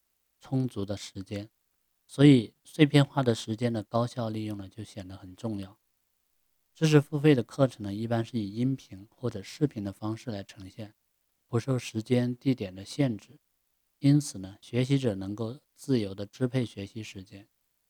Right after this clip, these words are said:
比如说，对这种课程，学习者在运动的时候，或者在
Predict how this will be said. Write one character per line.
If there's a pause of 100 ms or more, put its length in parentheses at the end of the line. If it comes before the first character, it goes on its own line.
(560)
比
如
说， (120)
对
这
种
课
程， (200)
学
习
者
在
运
动
的
时
候， (420)
或
者
在